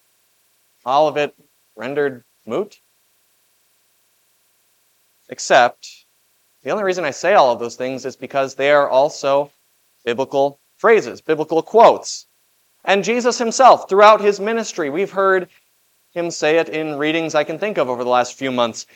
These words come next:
He tells people at various times with various phrasings that, that they have peace, uh, that he himself gives them peace.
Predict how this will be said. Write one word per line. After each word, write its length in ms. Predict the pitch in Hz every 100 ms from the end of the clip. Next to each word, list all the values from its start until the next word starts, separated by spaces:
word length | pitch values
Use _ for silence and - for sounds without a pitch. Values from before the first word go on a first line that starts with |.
| _
He 120 | 185
tells 300 | 202 202 196
people 500 | - 196 196 208 202
at 140 | 165
various 440 | 123 143 139 131 -
times 560 | 190 196 196 196 190
with 140 | 147 135
various 340 | 143 151 147
phrasings 520 | - 175 175 170 160
that, 220 | 147 139 - _ _ -
that 120 | 120
they 160 | 214
have 540 | 180 156 170 165 143 131 _ _ _ _
peace, 600 | _ 147 107 - - - _ _ _ _ _ _
uh, 60 | 143
that 140 | 143
he 100 | 190
himself 460 | 208 185 190 175 - _ 147
gives 500 | 151 226 226 170 -
them 440 | 143 175 156 131 - _ _
peace. 600 | - 165 120 - - -